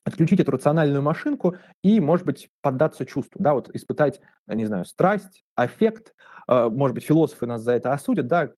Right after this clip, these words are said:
потому что зачем же нам аффекты лишний раз испытывать? Э, но тем не менее. И в этом плане, мне кажется, это неплохая альтернатива. То есть мы видим то, что есть одни идеалы, вот, которые нам,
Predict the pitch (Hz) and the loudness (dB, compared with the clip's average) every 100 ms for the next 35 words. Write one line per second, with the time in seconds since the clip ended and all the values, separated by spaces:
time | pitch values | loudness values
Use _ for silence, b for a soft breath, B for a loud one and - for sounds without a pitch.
0 | _ - 104 - 101 123 131 104 107 120 | _ -16 -16 -10 -6 -4 -4 -6 -4 -4
1 | 127 - 107 202 104 101 - - 107 - | -4 -4 -6 -8 -6 -6 -8 -10 -10 -10
2 | - b b 120 127 214 220 196 202 185 | -16 b b -4 0 0 2 2 2 -2
3 | - _ B B _ 147 151 151 143 131 | -6 _ B B _ 0 2 4 4 4
4 | 120 117 185 190 123 196 254 185 123 147 | 2 2 0 0 -6 -4 -2 -2 -2 -4
5 | - 233 - 127 120 _ - 185 170 135 | -2 -2 -2 -4 -4 _ -4 0 2 2
6 | 120 131 135 - 135 117 120 131 135 - | 0 -4 -4 0 0 -2 -6 -6 -8 -10
7 | 131 - b b - 113 - 156 247 139 | -12 -18 b b -4 -4 -2 0 2 2
8 | 202 170 120 170 196 - - 123 120 110 | 2 2 0 0 0 -2 -2 0 2 0
9 | - 127 147 - _ _ _ _ _ _ | -4 -4 -4 -4 _ _ _ _ _ _
10 | - 139 151 117 107 113 120 101 95 92 | 0 2 2 0 -2 0 2 0 -2 -4
11 | - 107 117 101 104 90 | -4 0 0 0 -2 -6